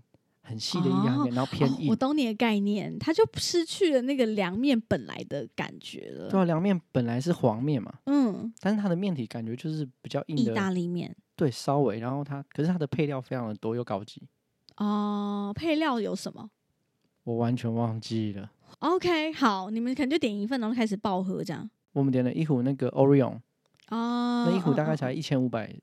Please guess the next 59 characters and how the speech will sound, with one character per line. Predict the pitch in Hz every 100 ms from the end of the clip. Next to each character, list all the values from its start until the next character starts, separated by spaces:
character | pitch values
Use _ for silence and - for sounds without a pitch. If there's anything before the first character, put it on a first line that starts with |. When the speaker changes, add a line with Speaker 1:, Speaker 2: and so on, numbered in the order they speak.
| _
Speaker 2:
ml。 | 131
Speaker 1:
哦， | 120 -
哦。 | 240
哦， |
那 | 349 466
不 | 453
多 | - 370 370
啊。 | 359 392
Speaker 2:
不 | 196
多 | 175 160
啊， | 165
三 | 165 160
个 | 151
人， | 113
反 | 117 143
正 | 175
就 |
是 | 175 151 160 _ _
吃 | - 165 160
东 | 165 156
西， | 160
然 | 139 131
后 |
分 | 143 139 143
享 | 123
一 | 113
下 | 135 135
最 | 123 139
近 | 131 127
在 | 120
干 | 127 123
什 | -
么 | -
啊， | - -
然 | 117
后 |
遇 |
到 | 123
什 | 123 -
么 |
事 | 113 120
情 | - -
啊。 | - _ _ _
Speaker 1:
嗯， | 226 226 208 190
嗯， |
Speaker 2:
嗯， | 214 196 190 202
Speaker 1:
嗯， | 185
Speaker 2:
对， | 185
对， | 196 -
对， | -
Speaker 1:
嗯， |
Speaker 2:
所 | -
以 | 147
就 | 294
Speaker 1:
这 |
就 | 294
第 | 262 226
一 | 202
round。 | 196 175